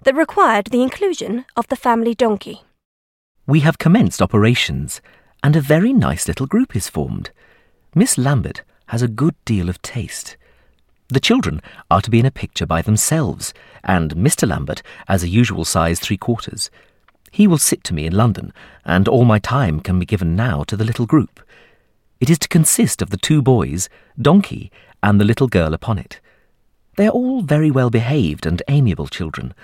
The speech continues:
Speaker 2: The donkey is a fine, rough, good-natured animal, and will suit our purpose admirably."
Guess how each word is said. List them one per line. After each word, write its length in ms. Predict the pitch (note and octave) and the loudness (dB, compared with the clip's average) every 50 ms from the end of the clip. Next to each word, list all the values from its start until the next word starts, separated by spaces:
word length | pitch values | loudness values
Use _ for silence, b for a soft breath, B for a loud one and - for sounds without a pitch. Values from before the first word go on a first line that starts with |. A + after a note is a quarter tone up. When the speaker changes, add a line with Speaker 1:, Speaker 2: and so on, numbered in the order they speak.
| b b b b b b b b - | b b b b b b b b -12
Speaker 2:
The 200 | - - F#2 G2 | -8 -4 0 2
donkey 440 | G#2 A2+ A#2+ A#2 - D2+ C#2+ C#2+ B B B B B | 4 6 6 4 2 0 -6 -8 B B B B B
is 140 | - D#2 F2+ | -2 -2 -2
a 40 | |
fine, 540 | F2 - G2+ G#2 G#2+ G2+ F#2 F2 E2 D#2+ E2 | 0 2 2 2 4 4 2 2 0 0 2
rough, 380 | G2 A#2+ A#2 - - - - - | 2 2 2 0 -4 -12 -14 -10
good-natured 680 | - - C#3+ C3+ A2+ A2+ A#2 A#2 - - - - - | -2 2 2 2 4 4 4 4 2 0 -4 -8 -6
animal, 340 | - - - B1 - - - B B B B B B | -6 -6 -6 -6 -8 -10 -14 B B B B B B
and 120 | - B2 B2+ | -2 -2 0
will 100 | D3 D3+ | 0 -2
suit 320 | - - - G#3+ G#3+ - - | -2 -2 -2 -4 -4 -2 -4
our 160 | - A2+ B2 | -6 -6 -6
purpose 500 | - - - A2+ - - - - - - - | -6 -4 -4 -4 -4 -4 -8 -8 -8 -8 -6
admirably." 640 | - - D3 - - G#2+ D2 B1+ - - F#2 F#2 | -4 -4 -2 0 0 -2 -2 -4 -6 -12 -18 -18